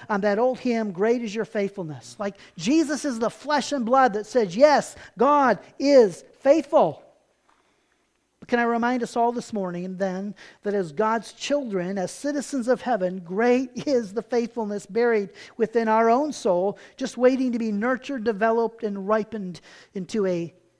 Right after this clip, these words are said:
fruit sweet enough for the whole world. We have a faithfulness that God wants to use to impact this world for Christ.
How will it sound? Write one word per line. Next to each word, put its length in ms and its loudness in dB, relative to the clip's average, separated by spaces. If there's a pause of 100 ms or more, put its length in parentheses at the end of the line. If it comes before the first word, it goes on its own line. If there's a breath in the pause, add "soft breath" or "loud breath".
(120)
fruit 340 -10
sweet 300 -8
enough 320 -6
for 140 -14
the 100 -12
whole 200 -6
world. 280 -8 (680 soft breath)
We 80 2
have 100 2
a 80 2
faithfulness 600 -2
that 100 -8
God 220 0
wants 280 -6
to 80 -8
use 320 -6
to 120 -12
impact 480 -4
this 180 -10
world 220 -2
for 100 -12
Christ. 560 -6